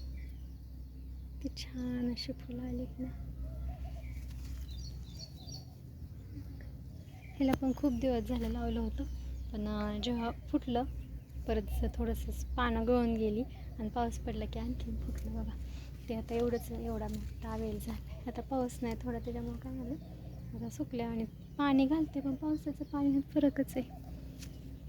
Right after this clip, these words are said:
हे, हे पण शोचच आहे, अष्टरसारखी फुलं येतात बघा ह्याला. असं आहे बघा, कुंडीत लावलेलं आहे. हे जाई जुई मिक्स आहे, हे तुम्हाला दाखवले मागच्या व्हिडिओमध्ये. जाई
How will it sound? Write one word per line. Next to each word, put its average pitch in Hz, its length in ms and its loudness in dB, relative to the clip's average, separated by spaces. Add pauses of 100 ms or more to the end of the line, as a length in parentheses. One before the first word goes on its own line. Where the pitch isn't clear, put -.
(360)
हे, 233 520 -6
हे 262 240 -6
पण 277 200 2
शोचच 277 520 0
आहे, - 300 -6 (200)
अष्टरसारखी 247 680 -2
फुलं 254 240 -2
येतात - 200 -2
बघा 285 260 -2
ह्याला. - 240 -4 (1900)
असं 233 260 -4
आहे 226 160 -4
बघा, - 440 -4
कुंडीत 254 320 4
लावलेलं 233 420 2
आहे. 233 220 6 (2000)
हे 240 80 0
जाई 254 260 6
जुई 254 220 6
मिक्स 269 340 6
आहे, 240 100 0 (560)
हे 294 120 6
तुम्हाला 262 260 8
दाखवले 285 360 6
मागच्या 240 380 0
व्हिडिओमध्ये. 220 500 -2 (1080)
जाई 220 380 2